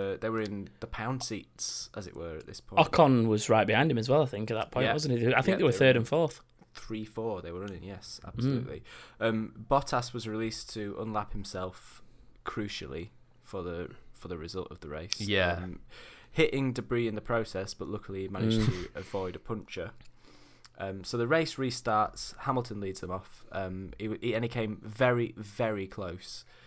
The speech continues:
Speaker 1: to overtaking
Speaker 2: Yep.
Speaker 1: the safety car in the process. Um,
Speaker 2: He was
Speaker 1: I
Speaker 2: adamant he didn't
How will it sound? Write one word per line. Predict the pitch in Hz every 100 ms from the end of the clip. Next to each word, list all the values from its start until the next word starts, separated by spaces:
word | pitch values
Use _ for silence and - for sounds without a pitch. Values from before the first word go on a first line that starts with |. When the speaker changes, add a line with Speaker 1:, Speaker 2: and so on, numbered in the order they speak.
| - -
Speaker 1:
to | - 101 95 -
overtaking | 104 101 - 101 98 - 98 98 98
Speaker 2:
Yep. | -
Speaker 1:
the | 98
safety | - 104 98
car | - 82 80 87 - -
in | 95
the |
process. | 95 92 92 - - - - _ - - - 104
Um, | 127
Speaker 2:
He | 160
was | 139
Speaker 1:
I |
Speaker 2:
adamant | 147 135 131
he | 117
didn't | 120 113 95 98